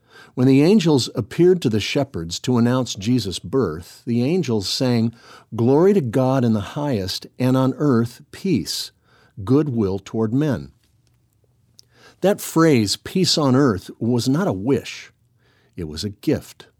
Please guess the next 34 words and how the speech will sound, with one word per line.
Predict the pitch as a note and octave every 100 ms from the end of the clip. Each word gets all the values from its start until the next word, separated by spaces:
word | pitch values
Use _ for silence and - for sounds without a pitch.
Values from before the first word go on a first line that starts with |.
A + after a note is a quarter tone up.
| _ _ _ _ _ _ - -
The | B2 B2+
angels | D3 E3+ F#3 -
had | B2+ G#2+
been | A2
sent | - - E3+ - G#2
by | B2 C3+
God | A#2 G2 D2 F2 - _ _ -
with | G2+ C#3+ F#3+ -
God's | D#3 C#3 C3+ -
promise | - A2+ F#2+ G2+ -
to | -
humanity. | A2 C3+ B2+ D3+ C3+ D2 - _ - -
And | A2 G#2
God | C#3+ F3 F3
was | B2+
saying, | - G#2+ G2+ A2 - _ - -
"I | D#3
don't | A#3 -
simply | - F3+ E3+ D3+ C3 B2+ A#2+
wish | G#2 B2+ E3+ - G#2
you | E2+
peace. | - D2 C#2 - - - _ _ _ _ _ _
I'm | C#3+ E3+ -
giving | F3 D#3 G#2+
you | D2
peace. | - - - - - - _ _ - -
I'm | B2 B2 A#2
making | B2+ F#3 F#3+ G3+
a | F#3+
way | C#3 A2 F2 F2
for | G#2+ - A2+
you | G2+ A#2+ D3 D#3
to | B2
possess | G#2+ G#2+ F#2 G2+ A#2+ D2+ F2 -